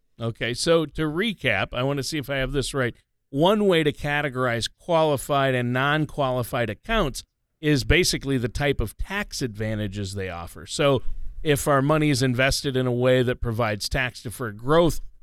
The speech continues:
we might be dealing with a qualified account governed by erisa. Uh, qualified accounts offer benefits to help you build up your nest egg, right?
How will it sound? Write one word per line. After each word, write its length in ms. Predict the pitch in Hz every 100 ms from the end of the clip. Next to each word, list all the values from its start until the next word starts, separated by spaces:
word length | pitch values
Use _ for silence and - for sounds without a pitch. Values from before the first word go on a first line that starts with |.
| -
we 100 | 131
might 240 | 135 127
be 100 | 120
dealing 380 | 110 127 117 117
with 160 | 110 98
a 60 |
qualified 560 | - 220 233 190 156 139
account 480 | - 139 135 131 - _ _ _
governed 400 | 147 131 131 123
by 280 | 117 113 107
erisa. 600 | 107 135 190 139 120 117 - - -
Uh, 180 | 117 113
qualified 560 | - 160 143 - 135
accounts 380 | 123 131 113 107
offer 260 | 123 113 113
benefits 560 | 110 117 107 120 -
to 140 | - 110
help 240 | 113 -
you 80 | 107
build 300 | 101 113 110
up 180 | 101 -
your 100 | 92
nest 360 | 117 110 -
egg, 160 | 73 57
right? 300 | - 110 165